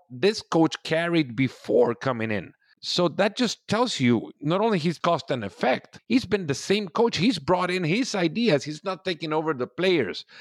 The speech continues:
that he has at the team. So that's one way to explain how teams act during a season, right? I like to see there's examples of teams that are in the bottom of the, of the table as, as far as points go,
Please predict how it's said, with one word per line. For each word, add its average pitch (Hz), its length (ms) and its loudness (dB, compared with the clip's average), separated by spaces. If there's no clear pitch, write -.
that 117 120 2
he 117 140 0
has 117 280 0
at 98 140 -4
the 98 60 -6
team. 92 340 -4
So - 140 0
that's 208 300 0
one 151 260 -2
way 139 200 4
to 123 180 -2
explain 131 680 -2
how 120 220 0
teams 143 540 0
act - 480 -6
during 131 340 2
a 98 60 -6
season, 123 480 -6
right? 117 180 2
I - 80 -2
like 220 240 -2
to 196 100 -6
see 165 220 0
there's 131 340 -2
examples 196 560 -2
of 127 140 -4
teams 160 200 0
that 123 140 0
are 110 100 2
in 101 100 -4
the 98 60 -6
bottom 196 480 0
of 160 140 0
the, 151 140 4
of 131 260 0
the 120 80 0
table 151 480 2
as, 104 180 0
as 107 120 -6
far 139 160 2
as 98 120 -4
points 160 540 -4
go, - 300 -10